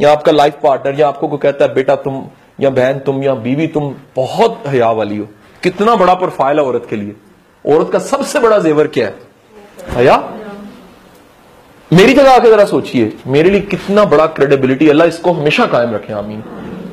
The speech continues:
कि वो मुझे कह रही है, जो शायद बगैर दुपट्टे के बड़े फैशन के साथ टीवी पे आती,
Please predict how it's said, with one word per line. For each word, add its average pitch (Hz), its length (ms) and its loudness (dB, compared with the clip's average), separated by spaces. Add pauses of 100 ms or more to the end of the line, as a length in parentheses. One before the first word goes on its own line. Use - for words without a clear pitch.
(480)
कि - 40 6 (240)
वो 202 320 4
मुझे 285 180 2
कह 208 200 4
रही 185 160 0
है, 165 300 4 (160)
जो 165 160 4
शायद 165 300 4
बगैर 151 360 4
दुपट्टे 147 460 -2
के 151 100 -4
बड़े 139 220 0
फैशन 143 360 0
के 147 80 0
साथ 143 160 0
टीवी 120 280 -4
पे 131 140 -2
आती, 120 260 -2